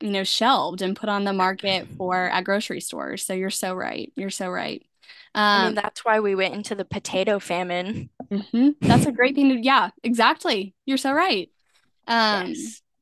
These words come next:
Speaker 1: it's not just something that's new. It's, it's been since,
Speaker 2: Going on
Speaker 1: gosh, when
Speaker 2: for
Speaker 1: was that? Was
Speaker 2: forever,
Speaker 1: that, like,
Speaker 2: practically.
Speaker 1: the, was that the seventeen hundred, eighteen hundreds?
Speaker 2: I wish I was,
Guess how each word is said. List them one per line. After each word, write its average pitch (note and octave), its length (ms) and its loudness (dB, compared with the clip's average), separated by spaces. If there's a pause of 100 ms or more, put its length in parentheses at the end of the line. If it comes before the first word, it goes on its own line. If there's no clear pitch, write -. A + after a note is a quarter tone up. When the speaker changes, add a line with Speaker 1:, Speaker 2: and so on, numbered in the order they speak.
Speaker 1:
it's A3 180 -8
not A#3+ 200 2
just A#3 200 2
something A#3 300 0
that's G#3+ 180 -4
new. A3+ 400 2
It's, F#3+ 240 -4
it's G#3+ 180 -6
been A3+ 340 0 (460)
since, - 220 2
Speaker 2:
Going G#3 180 2
on G3+ 160 0
Speaker 1:
gosh, G3 360 2
when A3+ 140 2
Speaker 2:
for - 20 -2
Speaker 1:
was A#3 160 4
that? - 80 2
Was - 0 -
Speaker 2:
forever, B3+ 380 2
Speaker 1:
that, A#3 140 2
like, G#3+ 200 0
Speaker 2:
practically. G3+ 180 -4
Speaker 1:
the, F#3+ 280 -2 (680)
was G#3+ 100 -4
that A#3 200 0
the G#3 320 0 (280)
seventeen A#3+ 640 0
hundred, E4+ 380 2
eighteen B3 320 0
hundreds? D#4+ 580 -4 (460)
Speaker 2:
I G#3+ 80 4
wish F#3 260 0
I F3+ 120 2
was, F3+ 340 -2